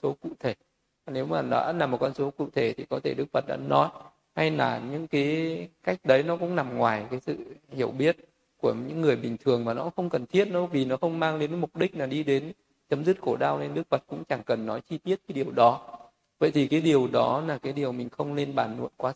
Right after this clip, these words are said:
sâu làm cái gì. Vì, ờ, pháp của Đức Phật chỉ bàn luận sâu về những cái pháp đi đến, ờ, giác ngộ, đi đến giải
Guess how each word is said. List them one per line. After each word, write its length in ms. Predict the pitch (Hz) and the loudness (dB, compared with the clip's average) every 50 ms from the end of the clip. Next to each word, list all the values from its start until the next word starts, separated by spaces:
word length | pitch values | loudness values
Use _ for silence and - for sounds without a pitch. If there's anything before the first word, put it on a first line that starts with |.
| _ - | _ 0
sâu 160 | 160 156 143 | 0 2 2
làm 220 | 127 123 117 120 | 0 -2 -4 -4
cái 120 | - 131 143 | -6 -8 -6
gì. 160 | 135 135 127 - _ _ _ _ _ _ _ _ _ _ _ _ _ _ _ _ _ _ - | 0 0 0 0 _ _ _ _ _ _ _ _ _ _ _ _ _ _ _ _ _ _ -8
Vì, 280 | - 131 120 117 117 117 | -4 -4 -2 -2 -2 0
ờ, 400 | 113 110 110 113 113 117 117 - - - | 2 2 2 2 0 -2 -6 -8 -6 0
pháp 220 | - 175 185 - | 0 0 0 2
của 100 | - 123 | -2 0
Đức 200 | 123 143 156 - | 0 0 -2 2
Phật 160 | - 147 135 - - | 2 2 2 2 -2
chỉ 120 | - - | -8 -6
bàn 260 | - 120 120 123 127 | -2 -2 -4 -4 -4
luận 180 | 131 135 - - _ - | -6 -8 -8 -10 _ 0
sâu 240 | 151 151 147 143 147 - - _ _ _ _ _ | 2 4 4 2 0 -4 -20 _ _ _ _ _
về 220 | - 135 127 120 117 | -6 -4 -2 -2 -4
những 140 | 120 123 135 | -4 -4 -4
cái 100 | 143 147 | -6 -4
pháp 300 | - 175 170 170 - - | -2 0 0 0 0 -2
đi 120 | 147 143 | -4 0
đến, 340 | 139 131 127 131 147 156 - _ _ 208 | 0 0 0 0 -4 -8 -10 _ _ -8
ờ, 400 | 165 143 143 143 143 143 143 143 139 | -6 -4 -4 -2 -2 -4 -4 -4 -4
giác 180 | 156 151 - 165 | -4 -4 -2 0
ngộ, 320 | 156 143 - - - - _ _ _ _ _ _ _ - | 0 0 0 0 -6 -16 _ _ _ _ _ _ _ -4
đi 80 | 151 | -2
đến 220 | 139 135 131 139 147 | 0 0 -2 0 0
giải 180 | 151 127 123 | 0 0 0